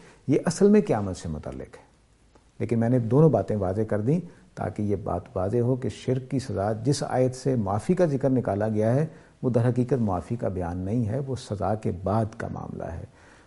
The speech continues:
और दूसरी बात ये कि ये आयत जिसमें शिर्क की माफ़ ना करने का बयान किया गया है, ये दर हकीकत आखिरत से मुताल्लिक है।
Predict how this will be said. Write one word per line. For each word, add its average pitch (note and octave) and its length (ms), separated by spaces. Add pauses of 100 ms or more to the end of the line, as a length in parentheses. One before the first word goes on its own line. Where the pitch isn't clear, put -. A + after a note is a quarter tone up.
(120)
और G2 260 (160)
दूसरी A#2+ 280
बात A2+ 280
ये B2+ 200
कि G2 500
ये A#2 300
आयत E2 320
जिसमें F2+ 520 (360)
शिर्क B2+ 220
की B2 580
माफ़ G2 360
ना B2+ 180
करने E3+ 320
का D3+ 120
बयान G2 260
किया E2+ 240
गया F2 200
है, A2+ 280 (360)
ये C3 100
दर B2 180
हकीकत A2 480 (120)
आखिरत A2 400
से - 140
मुताल्लिक - 520
है। - 160